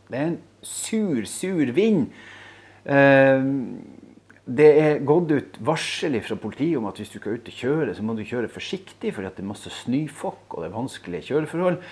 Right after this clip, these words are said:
Så det er sånn der, det her er litt sånn forræderiske forhold, der du tenker at, «Åh, nå hadde det vært fint med en skitur.» Og så kommer du ut, og så blir nasen og øretippene nesten borte på et øyeblikk, og du angrer på at du ikke har fire stillongser og fem ullgensere under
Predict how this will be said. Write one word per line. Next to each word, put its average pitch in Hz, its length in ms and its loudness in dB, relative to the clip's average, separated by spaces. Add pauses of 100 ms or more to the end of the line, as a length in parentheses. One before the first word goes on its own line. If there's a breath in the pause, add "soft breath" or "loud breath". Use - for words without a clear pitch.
(200 loud breath)
Så 143 140 -2
det 190 80 4
er 180 80 0
sånn 208 140 4
der, 202 260 2
det 131 80 -2
her 202 160 2
er 208 80 2
litt 180 160 -2
sånn 165 160 -2
forræderiske 123 880 -4
forhold, 90 480 -8
der 95 160 -8
du - 60 -10
tenker 107 260 -6
at, - 160 -14
«Åh, - 400 -18 (160)
nå 160 140 -2 (100)
hadde - 220 -12
det 58 80 -10
vært - 180 -12
fint 107 220 -8
med 107 100 -6
en 104 80 -10
skitur.» 170 380 2 (400 loud breath)
Og - 80 -20
så - 80 -16
kommer 135 240 2
du 151 80 4
ut, - 160 -6
og - 160 -10
så 123 160 -6
blir 117 160 -2
nasen 117 400 -2
og 85 80 -2
øretippene 101 720 -4
nesten 104 340 -4
borte - 300 -6
på 92 80 -8
et - 160 -8
øyeblikk, 151 480 0 (100)
og 104 240 -4
du 104 140 -4
angrer 110 240 -4
på 92 100 -8
at - 80 -14
du 90 60 -8
ikke - 180 -12
har 95 220 -6
fire 113 260 -4
stillongser 92 800 -8
og 92 100 -8
fem 101 320 -6
ullgensere 90 540 -8
under 85 340 -8